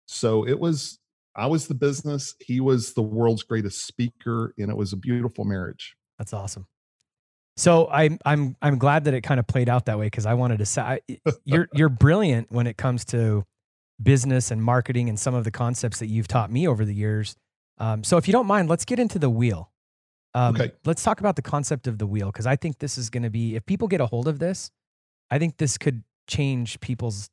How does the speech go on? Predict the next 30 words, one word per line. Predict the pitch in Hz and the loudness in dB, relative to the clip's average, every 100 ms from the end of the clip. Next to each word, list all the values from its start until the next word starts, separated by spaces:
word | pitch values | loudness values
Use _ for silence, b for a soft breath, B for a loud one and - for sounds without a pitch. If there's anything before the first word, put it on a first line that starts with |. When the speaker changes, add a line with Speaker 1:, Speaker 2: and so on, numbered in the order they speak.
| 127 | -8
Speaker 2:
lives | 101 73 82 - - | -8 -8 -12 -16 -12
immensely. | 110 110 104 - 95 - _ _ _ _ _ _ _ _ _ _ _ _ _ _ _ | -6 -6 -6 -10 -14 -20 _ _ _ _ _ _ _ _ _ _ _ _ _ _ _
So | 139 - _ - | -8 -8 _ 0
tell | 175 | 2
Speaker 1:
Sure. | 208 - - | 2 0 -6
Yeah. | 131 135 - _ _ | -6 -6 -8 _ _
Yeah. | 123 123 - | -2 -2 -2
So, | - 135 123 120 120 | -8 -2 0 -2 -4
uh, | - 117 113 113 107 113 - | -8 -6 -4 -4 -4 -6 -2
nineteen | 123 - - 151 | -2 -2 -6 -2
ninety-three, | 143 139 131 - 165 156 90 - | 0 0 -2 -4 -6 -4 -6 -6
uh, | 101 95 95 95 _ _ _ _ _ _ _ _ - - | -6 -4 -6 -8 _ _ _ _ _ _ _ _ -20 -8
Jim's | - 135 135 139 131 123 - - | 0 2 4 4 4 2 0 -8
partner | - - 135 127 127 120 | -8 -4 -2 -2 -2 -2
owed | 120 117 | -2 0
him | 117 | -2
four | - 120 117 | -2 -4 -2
hundred | 117 110 - | -2 -4 -4
thousand | 107 107 104 101 107 | -2 0 -2 0 -2
plus. | - - 104 104 - | -2 -4 -4 -4 -6
I'm | 101 110 | -4 -4
a | |
seminar | - 113 113 104 98 | -2 -4 -4 -2 -4
promoter. | - 107 104 101 101 | -4 -2 0 0 0
I'm | 101 104 | -2 -4
hiring | 101 113 110 110 113 101 | -6 -8 -4 -2 0 0
Jim, | 104 104 104 | 0 -2 -2
hiring | 107 104 110 110 | -2 -2 0 0
Brian | 104 104 107 | 0 0 -2
Tracy, | 104 107 107 - 107 104 | -4 -8 -8 -6 -6 -6